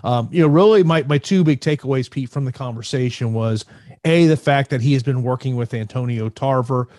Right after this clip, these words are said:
the boxing world champion. And the reason, his main reason for working with Antonio, not just because he's a great boxer, but the fact of he feels this will be a boxing matchup against Shane Burgos. And then the other takeaway that I took was it, it, him talking about, hey,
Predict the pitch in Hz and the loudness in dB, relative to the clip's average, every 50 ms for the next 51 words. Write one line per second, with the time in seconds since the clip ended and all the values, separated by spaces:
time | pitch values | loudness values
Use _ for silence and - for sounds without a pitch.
0 | _ _ _ - 110 127 120 120 117 - - 127 117 113 120 113 110 - - - | _ _ _ -6 -4 0 0 0 0 0 -2 -2 0 0 -2 -4 -4 -4 -4 -2
1 | 147 135 131 123 131 131 123 123 120 - _ _ - 135 127 117 117 117 113 117 | -2 -2 -2 -4 -4 -4 -4 -6 -6 -10 _ _ -8 -4 -4 -2 -2 -2 -2 -4
2 | 117 123 135 135 123 123 151 160 180 175 139 - 160 151 147 143 135 131 143 147 | -4 -4 -4 -2 0 2 2 4 4 2 2 2 0 0 0 0 -2 -4 -4 -4
3 | 127 127 156 165 165 156 151 151 147 135 147 135 - - 135 123 135 147 147 - | -2 -2 -2 -2 0 0 0 0 -2 -2 -4 -6 -6 -6 -6 -4 -4 -4 -6 -6
4 | - 139 131 123 120 113 113 - 127 120 120 117 120 131 127 - 139 120 - - | -8 -8 -6 -6 -6 -8 -8 -8 -8 -6 -4 -2 -2 -2 -2 -4 -6 -10 -10 -10
5 | - 131 123 113 113 107 110 - 120 113 107 - 156 151 143 135 - - 135 131 | -8 -8 -8 -6 -8 -8 -6 -4 -6 -4 -2 -2 0 0 0 -2 -4 -8 -8 -8
6 | 117 - - - - - - - _ _ - 151 - - 127 - 143 127 131 - | -8 -10 -12 -18 -20 -20 -20 -20 _ _ -2 -2 0 -2 -2 0 0 0 0 0
7 | - 131 123 117 107 - - 120 120 117 - 135 127 123 120 - - 127 120 - | 0 0 0 0 -2 -6 -6 -4 -4 -2 -2 -2 -2 -2 -2 -4 -4 -6 -6 -4
8 | - 117 117 113 120 113 110 117 120 113 120 113 110 110 - - 117 110 107 104 | -6 -6 -6 -4 -4 -4 -2 -4 -4 -4 -4 -4 -4 -6 -6 -8 -6 -4 -4 -4
9 | 107 101 - - 107 101 - - 117 101 113 110 - - - 123 107 104 104 123 | -4 -6 -6 -6 -8 -8 -8 -8 -6 -4 -4 -4 -4 -4 -4 -2 -2 -2 0 0
10 | 131 131 120 131 127 123 120 - - - - - - - 147 165 143 139 147 147 | 0 2 2 2 2 2 0 -4 -10 -18 -20 -20 -12 -6 -2 0 0 2 2 4
11 | 147 175 202 214 214 254 226 214 - 214 220 220 208 202 196 - - 202 190 - | 4 4 2 2 2 0 -2 -2 0 0 2 2 2 2 0 2 0 -2 -2 -2
12 | 170 170 175 170 170 160 - - - 160 156 - - 147 - - - - 156 151 | -2 -2 0 0 0 -2 -4 -8 -12 -14 -14 -14 -14 -16 -16 -10 -4 -2 -2 -2
13 | 143 - 165 170 180 - 196 175 170 156 165 156 151 143 190 175 120 - | -2 -2 -2 -2 0 2 2 2 2 2 2 0 2 2 2 0 0 -4